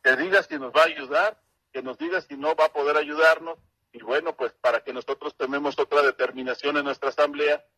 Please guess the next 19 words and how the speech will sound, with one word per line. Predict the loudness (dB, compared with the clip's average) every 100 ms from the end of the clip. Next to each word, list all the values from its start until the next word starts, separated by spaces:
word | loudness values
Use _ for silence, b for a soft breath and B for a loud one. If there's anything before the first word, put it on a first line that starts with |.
| -8
y | -4
que | -2
sean | 0 2 2
los | 2 0
trabajadores | 2 2 2 0 0 -4
los | -8
que | -6
decidamos | -6 -6 0 0 0 -4 -8 _ _
si | -8 -6 -2
vamos | 2 2 2 -2
a | -4
buscar | -4 2 4
a | 4
Germán | 0 -2 -2
Larrea | 0 2 4 2 -2 -12
y | -8
tomamos | -4 4 4 4 2
la | 2
mina | 2 0 0 -2